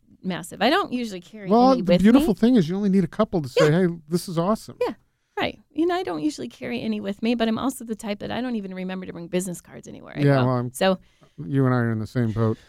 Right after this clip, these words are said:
Speaker 2: Um, and when you try, here's the thing about your candy,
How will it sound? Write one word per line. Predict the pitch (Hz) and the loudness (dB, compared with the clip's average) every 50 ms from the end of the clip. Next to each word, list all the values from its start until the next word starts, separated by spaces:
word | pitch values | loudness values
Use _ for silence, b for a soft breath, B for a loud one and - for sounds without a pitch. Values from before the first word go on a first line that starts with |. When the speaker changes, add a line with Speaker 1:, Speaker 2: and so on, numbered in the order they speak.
| b b b b b b b b b b | b b b b b b b b b b
Speaker 2:
Um, | - - 147 147 139 131 143 - - _ _ _ _ - | 2 6 6 8 6 6 4 0 -4 _ _ _ _ 2
and | 175 165 160 156 156 160 165 - _ _ - | 6 6 6 8 6 4 2 -2 _ _ -8
when | 196 175 160 175 175 | 0 4 6 8 8
you | 170 170 | 8 8
try, | - - 214 233 262 277 | 6 6 6 6 6 6
here's | 262 185 170 247 285 277 - | 4 6 6 8 6 6 4
the | 294 254 | 2 4
thing | - 214 185 165 | 6 6 6 8
about | 143 139 135 131 | 6 6 6 4
your | 120 107 | 4 2
candy, | - - 123 110 104 98 95 90 - | 2 4 4 4 4 2 0 -6 -10